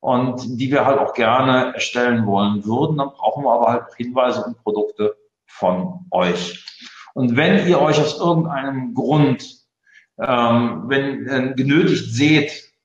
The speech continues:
bei der, äh, Händlervereinigung, bei der Interessensgemeinschaft mitzumachen, sie, diese zu unterstützen, wendet euch an mich. Ich leite es weiter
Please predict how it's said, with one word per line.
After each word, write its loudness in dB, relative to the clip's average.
bei 0
der, 0
äh, 0
Händlervereinigung, 0
bei -2
der 0
Interessensgemeinschaft -4
mitzumachen, -2
sie, -8
diese -6
zu -8
unterstützen, -6
wendet 0
euch -6
an -10
mich. -6
Ich -16
leite 0
es -10
weiter 2